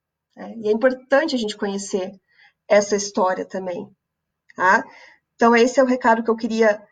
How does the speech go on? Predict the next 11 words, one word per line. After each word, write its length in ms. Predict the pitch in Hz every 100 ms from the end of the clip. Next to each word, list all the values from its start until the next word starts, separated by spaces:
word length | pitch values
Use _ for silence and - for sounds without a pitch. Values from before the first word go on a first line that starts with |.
| _ _
deixar 480 | 202 214 208 240 208
pra 160 | 220 208
vocês. 720 | 226 226 - 233 277 359 - - _
Fiquem 280 | 240 233 233
ligados 540 | 233 208 196 254 277 - -
que 100 | 220 196 190 202
na 140 | 202
próxima 340 | 190 208 208 208
semana 380 | - 202 202 208
tem 140 | 202
mais 240 | 202 196